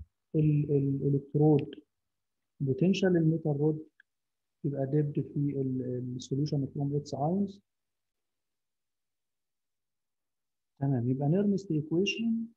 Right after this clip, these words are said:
آه، آه، الاي عند درجه حراره خمسة وعشرين بتساوي الاي نوت، وهنشوف ازاي بيحسبوا الاي نوت بلس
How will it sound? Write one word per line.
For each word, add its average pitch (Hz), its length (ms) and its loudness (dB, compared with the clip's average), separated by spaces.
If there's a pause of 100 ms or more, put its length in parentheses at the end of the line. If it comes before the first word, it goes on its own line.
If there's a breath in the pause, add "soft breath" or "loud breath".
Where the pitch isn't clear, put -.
(120)
آه، 151 40 -4
آه، 147 800 -2
الاي 180 480 0 (500)
عند 135 260 0
درجه 139 520 2
حراره 156 300 -2
خمسة 160 220 -2
وعشرين 139 380 -2
بتساوي 170 420 0
الاي 156 180 0
نوت، 185 300 0
وهنشوف 156 380 0
ازاي 160 280 0
بيحسبوا 147 640 -2
الاي 147 300 0
نوت 190 260 0 (420)
بلس 165 580 -2